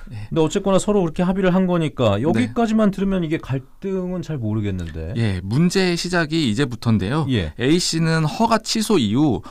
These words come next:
Speaker 1: 화약을 다루는 이제 관련한 아르바이트를 해왔습니다.
Speaker 2: 예.
Speaker 1: 근데 허가 취소가 정확히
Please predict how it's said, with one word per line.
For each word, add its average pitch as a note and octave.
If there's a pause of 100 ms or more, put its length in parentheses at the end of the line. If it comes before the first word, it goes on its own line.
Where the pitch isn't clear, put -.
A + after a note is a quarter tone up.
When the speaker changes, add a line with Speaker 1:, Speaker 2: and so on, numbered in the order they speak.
Speaker 1:
화약을 A3
다루는 B2
이제 A2
관련한 C#3+
아르바이트를 B2
해왔습니다. A2+
Speaker 2:
예. G2+ (160)
Speaker 1:
근데 A#2
허가 A3
취소가 F#3 (220)
정확히 B2